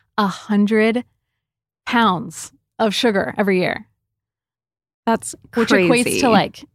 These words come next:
Speaker 1: if my calculations are correct, like, ninety-six hundred teaspoons.
Speaker 2: Oh my
Speaker 1: And on a
Speaker 2: God.
Speaker 1: daily basis, you should be consuming six to nine teaspoons of sugar a day. And so just a lot of that is through beverages. So if we can
Speaker 2: Mm-hmm.
Speaker 1: just be more aware of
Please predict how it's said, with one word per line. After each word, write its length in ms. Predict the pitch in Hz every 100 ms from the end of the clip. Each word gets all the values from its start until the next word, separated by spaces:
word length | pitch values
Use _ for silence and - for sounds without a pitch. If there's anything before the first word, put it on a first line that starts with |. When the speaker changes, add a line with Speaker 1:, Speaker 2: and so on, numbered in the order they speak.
| _
Speaker 1:
if 80 | - -
my 160 | 185
calculations 480 | 170 170 170 208 185
are 100 | 202
correct, 240 | 190 175 -
like, 120 | 196
ninety-six 560 | 208 208 208 202 202 -
hundred 340 | 208 202 180
teaspoons. 720 | - 190 - - - - - _ -
Speaker 2:
Oh 120 | 226
my 100 | 208 220
Speaker 1:
And 100 | 214
on 240 | - 220
a 40 |
Speaker 2:
God. 60 | 220
Speaker 1:
daily 280 | 202 208 208
basis, 480 | 180 180 - 196 190
you 140 | 196
should 340 | 190 - 208 185
be 100 | 185
consuming 760 | 196 196 - 196 185 180 175 -
six 400 | - - 190 -
to 120 | - 196
nine 260 | - -
teaspoons 500 | 196 202 196 - 196
of 100 | 190
sugar 300 | - 202 208
a 80 | 220
day. 440 | 220 233 247 269 285 - - - _ _
And 160 | 214 208
so 140 | 226
just 180 | 208 220
a 60 | 269
lot 200 | 220 214
of 80 | 240
that 180 | 240 214
is 100 | 208
through 180 | 233 196
beverages. 640 | 180 185 175 - - 208
So 200 | 226 208
if 60 | 202
we 140 | 196
can 80 | 190
Speaker 2:
Mm-hmm. 60 | 233
Speaker 1:
just 200 | 240 -
be 100 | 226
more 200 | 214 202
aware 400 | 190 180 180 180
of 300 | 175 180